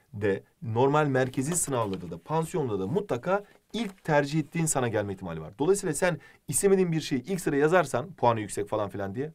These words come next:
hata yaparsın. Nereye istiyorsan orayı yaz. "Ben Kağıthane'de okumak istiyorum." O zaman gidip de Pendik'teki yüksek puanlı bir yeri yazma. "Ama Pendik'teki daha yüksek puanlı hocam."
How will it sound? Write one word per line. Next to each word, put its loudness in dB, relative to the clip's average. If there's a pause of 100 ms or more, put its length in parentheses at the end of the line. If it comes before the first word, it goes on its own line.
(200)
hata -6
yaparsın. -16 (240)
Nereye 4
istiyorsan 0
orayı 4
yaz. -10 (220)
"Ben 6
Kağıthane'de 4
okumak 0
istiyorum." -12 (100)
O 2
zaman 2
gidip -4
de -8
Pendik'teki -2
yüksek -10
puanlı -4
bir -8
yeri -2
yazma. -2 (200)
"Ama 8
Pendik'teki 4
daha 12
yüksek 2
puanlı 4
hocam." 0